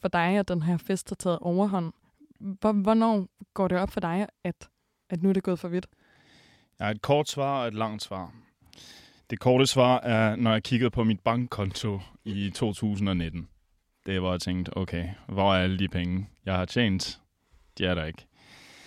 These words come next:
Speaker 2: Den
Speaker 1: Hvor mange
Speaker 2: lang-
Speaker 1: penge brugte du på det?
Speaker 2: Det vil jeg ikke udtale mig om,
Speaker 1: Ja.
Speaker 2: om, omkring. Ja, ja. Øh, en del. En del,
Speaker 1: <laughs>
Speaker 2: ja.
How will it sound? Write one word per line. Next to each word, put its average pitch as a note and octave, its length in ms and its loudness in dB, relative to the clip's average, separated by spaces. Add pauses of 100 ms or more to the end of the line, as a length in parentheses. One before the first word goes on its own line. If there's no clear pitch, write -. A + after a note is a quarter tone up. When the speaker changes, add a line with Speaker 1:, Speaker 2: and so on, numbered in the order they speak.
(480)
Speaker 2:
Den G#2 460 4
Speaker 1:
Hvor G#3 100 6
mange G#3+ 160 6
Speaker 2:
lang- A#3 80 6
Speaker 1:
penge A3 160 4
brugte G#3 280 -2
du G#3 40 -8
på A3 80 0
det? A3 120 0 (1400)
Speaker 2:
Det A#2+ 120 6
vil A2+ 80 6
jeg G#2 100 6
ikke G#2 120 2
udtale G2 320 0
mig F2+ 240 -2 (220)
om, - 100 -4
Speaker 1:
Ja. G2+ 80 -4 (140)
Speaker 2:
om, F#2 280 -6 (160)
omkring. F#2+ 360 -6 (240)
Ja, F2 60 -4 (300)
ja. - 760 -4
Øh, F#2+ 60 -2 (440)
en C#3 120 4
del. A#2 360 0 (480)
En F3 80 8
del, D3 420 4
Speaker 1:
<laughs> - 120 -4
Speaker 2:
ja. A3 140 0